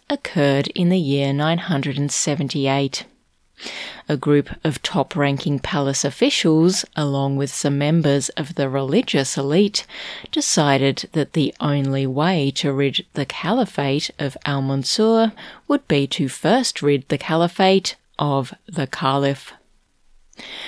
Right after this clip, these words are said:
Young Hisham the Second was now twelve years old and was clearly completely under the thumb of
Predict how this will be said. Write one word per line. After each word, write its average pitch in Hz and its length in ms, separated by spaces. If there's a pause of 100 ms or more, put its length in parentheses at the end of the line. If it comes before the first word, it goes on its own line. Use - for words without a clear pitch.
(240)
Young 139 380
Hisham 147 500
the 143 120
Second 262 600 (100)
was 311 240
now 139 380
twelve 139 500
years 135 320
old 139 460 (280)
and 139 140
was 151 180
clearly 143 640
completely 147 1160
under 143 260
the 139 160
thumb 196 720
of 262 200